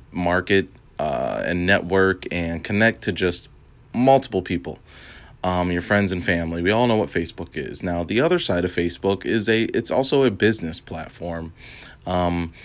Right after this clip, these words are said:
it allows you to create a page or multiple pages for multiple businesses that you might run or own.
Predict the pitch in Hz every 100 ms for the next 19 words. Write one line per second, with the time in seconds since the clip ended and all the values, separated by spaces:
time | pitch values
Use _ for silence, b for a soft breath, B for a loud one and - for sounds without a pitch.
0 | B B - 101 101 113 113 110 101 -
1 | - 120 113 107 98 92 - 92 98 101
2 | 104 - 101 110 95 104 110 87 85 -
3 | 85 85 87 85 - - 95 98 98 -
4 | 85 80 85 - 107 107 139 90 85 90
5 | 85 85 - 92 87 92 - 90 98 90
6 | - 92 101 - 123 98 67